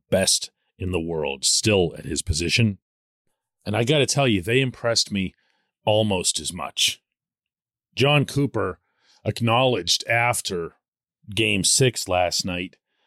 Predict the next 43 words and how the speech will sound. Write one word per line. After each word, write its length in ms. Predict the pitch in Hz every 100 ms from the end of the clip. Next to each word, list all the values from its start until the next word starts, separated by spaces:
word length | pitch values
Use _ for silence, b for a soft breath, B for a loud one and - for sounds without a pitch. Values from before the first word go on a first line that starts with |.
| _ _ _ -
that 260 | 90 87 - _ _
Brayden 520 | 110 85 131 131 107 90
Point 420 | 123 110 85 _ -
never 440 | 127 135 104 76
should 240 | 69 - 85
have 100 | 78
suited 380 | - 92 80 76
up. 200 | - _ _ -
"Brayden 300 | 147 135 -
Point 280 | 120 110
won't 260 | 95 110 101
be 120 | 110
ready," 320 | 101 104 92
he 160 | 80 95
said, 380 | - 90 85 82 b b b b
"to 140 | -
participate 680 | 85 92 - 117 110 107 87
in 100 | 82
any 160 | 90 123
kind 280 | - 117 107
of 100 | 92
hockey 420 | 104 98 - 98
activity 500 | 87 - 95 85 80
until 320 | 76 - 73
September." 760 | - - - - 78 58 - _ _ _ _ _ _
And 160 | 95 82
they 180 | 104 110
still, 640 | - - 160 160 78 67 _ _ _ _ _ -
on 160 | 85 87
the 100 | 80
backs 640 | 104 117 107 - - -
of 160 | _ -
the 80 |
same 600 | - - 104 117 113 104 85
familiar 600 | - 76 90 110 104 101
core 440 | - 117 107 90
of 100 | 73
Steven 360 | - 104 104 95
Stamkos, 680 | - 101 98 82 90 80 -
Nikita 400 | 80 - 104 92
Kucherov, 640 | - 101 - 87 80 71
Victor 380 | 85 101 - 87
Hedman, 420 | 104 90 80